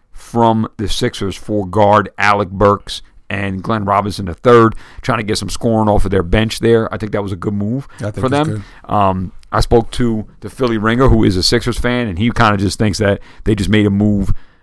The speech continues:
Speaker 1: out of the sake of making a move. I could kinda see that 'cause it wasn't a big splash,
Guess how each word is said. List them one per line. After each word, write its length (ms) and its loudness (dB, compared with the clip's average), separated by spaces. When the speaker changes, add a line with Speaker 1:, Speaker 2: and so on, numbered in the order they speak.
Speaker 1:
out 100 4
of 80 0
the 60 0
sake 260 0
of 60 0
making 260 2
a 60 -4
move. 440 4
I 80 2
could 160 -8
kinda 240 4
see 140 -2
that 200 4
'cause 140 -2
it 60 -2
wasn't 260 0
a 20 0
big 220 0
splash, 580 2